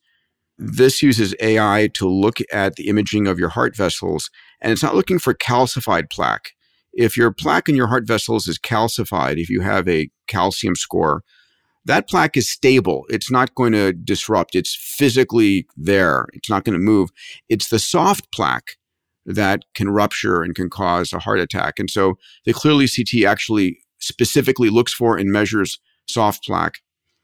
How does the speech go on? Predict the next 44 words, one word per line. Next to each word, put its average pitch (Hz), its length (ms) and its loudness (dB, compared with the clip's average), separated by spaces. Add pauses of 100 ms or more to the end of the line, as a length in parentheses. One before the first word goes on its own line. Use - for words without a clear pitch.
(160)
But 147 220 0
we 151 100 2
generate, 151 640 4
and 123 260 2
Health 131 320 2
Nucleus 123 480 2
at 107 100 2
H 113 200 0
L 117 100 0
I 113 140 2
does 107 340 0 (100)
similar. 113 480 4 (360)
We 120 160 0
generate 117 320 4
a 104 40 0
hundred 120 180 0
fifty 110 160 -6
gigabytes 107 480 2
of 98 100 -4
data 104 400 4
about 98 460 0
you 98 380 0
to 107 140 0
identify 101 680 2 (120)
what's 104 320 0
going 95 360 0
on. 90 420 0 (680)
And 135 260 4 (400)
here's 240 240 0
the 185 80 2
fact, - 380 -2 (120)
Dan, 139 340 2 (420)
most 151 360 2
of 190 80 0
us - 320 -2 (220)
have 180 160 0
no 285 200 2
idea 214 220 4
what's 139 160 6
going 107 240 2
on 98 100 2
inside 90 280 -2
our 85 80 0
bodies, 76 440 -6